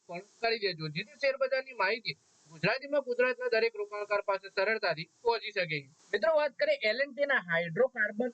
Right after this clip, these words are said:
ઓનશોર બિઝનેસ, એટલે કે એલ એન્ડ ટી એનર્જી હાઇડ્રોકાર્બન ઓનશોર ને મિડલ ઇસ્ટમાં નેચરલ ગેસ લિક્વિડ એન સી એલ પ્લાન્ટ અને તેની સાથે જોડાયેલી સુવિ-,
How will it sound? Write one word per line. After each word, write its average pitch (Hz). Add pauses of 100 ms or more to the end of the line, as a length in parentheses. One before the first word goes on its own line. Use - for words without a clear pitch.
ઓનશોર 262
બિઝનેસ, 202
એટલે -
કે -
એલ 226
એન્ડ 294
ટી 285
એનર્જી 233
હાઇડ્રોકાર્બન 220
ઓનશોર 214
ને 180 (280)
મિડલ 220
ઇસ્ટમાં 269
નેચરલ 226
ગેસ 233
લિક્વિડ 208
એન 196
સી 202
એલ 285
પ્લાન્ટ 233
અને 247
તેની 220
સાથે 190 (260)
જોડાયેલી 269
સુવિ-, 226